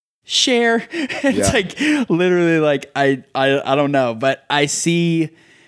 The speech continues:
Speaker 1: I see TikTok becoming, like, honestly a mecca for content that continuously evolves. Like, what it is now is not gonna be the same in another year.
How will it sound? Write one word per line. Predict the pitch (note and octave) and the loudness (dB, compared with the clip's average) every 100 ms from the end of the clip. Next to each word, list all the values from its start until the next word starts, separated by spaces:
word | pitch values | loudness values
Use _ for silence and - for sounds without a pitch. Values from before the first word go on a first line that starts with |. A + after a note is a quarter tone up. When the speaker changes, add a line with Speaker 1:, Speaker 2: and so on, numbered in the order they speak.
| _ _ _ - | _ _ _ -6
Speaker 1:
I | |
see | C#3 D#3 C#3+ | -4 -2 -4
TikTok | - C3 - C#3+ C#3+ | -4 -4 -2 -4 -2
becoming, | C3+ A#2+ C3+ B2+ C3 B2 | -4 -4 -2 -2 -2 -2
like, | A#2 A2+ - - _ _ _ _ _ _ - | -2 -2 -4 -20 _ _ _ _ _ _ -2
honestly | A#2+ B2+ C3 - C#3 | 0 2 0 0 0
a | A#2+ | 0
mecca | G#2+ G#2+ A2+ G#2+ - A#2+ D#2+ C#2+ _ _ _ | -2 -4 -2 -4 -4 -6 -6 -10 _ _ _
for | - - C3 B2 A#2+ A2+ A2 G#2 - _ _ _ _ - | -20 -6 -2 0 0 -2 -2 -6 -10 _ _ _ _ -14
content | - C#3 B2 B2+ - C#3+ D3 | -8 -2 0 0 0 -2 -2
that | C3 B2+ | -2 -4
continuously | - A#2 - - C#3 C3+ B2 - B2 | -4 -8 -10 -4 0 0 0 -2 -6
evolves. | - G2+ G#2 G#2+ - - | -6 -10 -6 -6 -6 -8
Like, | A2+ B2 - - | -2 -2 -4 -10
what | A#2+ B2 C#3 | -6 -2 0
it | C#3 | 0
is | B2+ | -2
now | A#2 A2 G2 G#2+ C3+ F3+ - _ _ _ _ _ | -2 -2 -2 0 -2 -2 -8 _ _ _ _ _
is | C#3 C3 | -4 0
not | C3 - | -2 -2
gonna | B2 | -4
be | A2+ B2+ B2 A#2+ A2+ - - | -2 0 2 0 -2 -8 -10
the | B2 | -8
same | - B2+ B2 A#2+ A2+ A2+ | -4 -2 0 2 0 -2
in | B2 | -4
another | A2+ A2 A2 G#2+ G2 - | -2 -2 -2 -2 -4 -10
year. | - G#2+ G2 F2+ | -14 -12 -10 -12